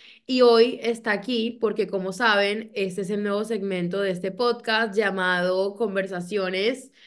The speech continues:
con las mujeres y hombres increíbles de esta comunidad. Yo necesitaba, después de tantos cambios que he atravesado este año y desde que llegué a Bali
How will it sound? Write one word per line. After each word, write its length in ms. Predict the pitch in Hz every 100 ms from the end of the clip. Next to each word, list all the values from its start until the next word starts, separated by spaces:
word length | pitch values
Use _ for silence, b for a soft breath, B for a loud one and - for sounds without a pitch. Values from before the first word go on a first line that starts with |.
| b b
con 260 | - 220 202
las 140 | 202
mujeres 720 | 202 202 196 190 190 208 214
y 140 | 214 220
hombres 480 | 220 208 190 190 208
increíbles 720 | 208 196 196 180 175 170 185
de 120 | 190
esta 260 | 185 180 180
comunidad. 720 | 208 202 185 170 156 196 226 b b b b
Yo 300 | 180 208 214
necesitaba, 1160 | 202 208 240 233 220 - 185 175 175 190 214 214
después 360 | 196 196 - 185
de 100 | 180
tantos 480 | 180 202 202 202 220
cambios 380 | 214 196 208 214
que 180 | 214 185
he 40 |
atravesado 1040 | 170 170 190 190 180 175 165 170 185 185 b b b b
este 320 | 202 196 196
año 580 | 196 185 196 208 202 202
y 100 | -
desde 240 | 196 175 175
que 140 | 180
llegué 220 | 170 165
a 60 | 165
Bali 420 | 175 180 180 190